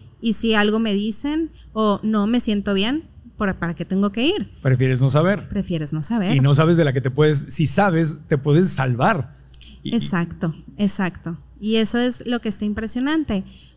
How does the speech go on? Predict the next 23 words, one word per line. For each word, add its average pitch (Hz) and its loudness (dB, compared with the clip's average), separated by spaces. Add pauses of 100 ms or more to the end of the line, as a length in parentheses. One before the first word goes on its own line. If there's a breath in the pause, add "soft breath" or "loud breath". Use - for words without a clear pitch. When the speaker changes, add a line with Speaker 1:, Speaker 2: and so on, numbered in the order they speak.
(140)
Speaker 1:
Hacernos 240 0
revisiones. 254 0 (580 soft breath)
¿Te 262 2
vas 269 2
a 330 2
enterar 294 2
de 262 0
algo? 247 -2
Sí, 311 4
pero 208 0
te 214 -2
vas 208 0
a - 2
enterar 240 -2
de 226 -4
forma 226 -2 (160)
temprana. 202 0 (120)
Y 220 -4
mientras 214 -2
más 262 0
temprano 262 0
tomes 208 -2
acción, 220 -2